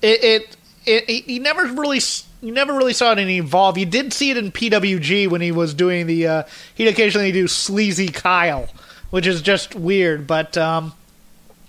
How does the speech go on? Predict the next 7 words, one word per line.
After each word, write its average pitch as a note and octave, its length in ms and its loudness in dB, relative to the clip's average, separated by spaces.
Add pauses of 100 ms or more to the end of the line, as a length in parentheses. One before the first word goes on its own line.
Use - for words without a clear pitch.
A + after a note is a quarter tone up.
(140)
I A3 120 6
absolutely C4+ 460 0
loved F#3 420 2 (460)
that F3+ 180 0
the F3 380 2
War F#3 340 4
Raiders F3 640 2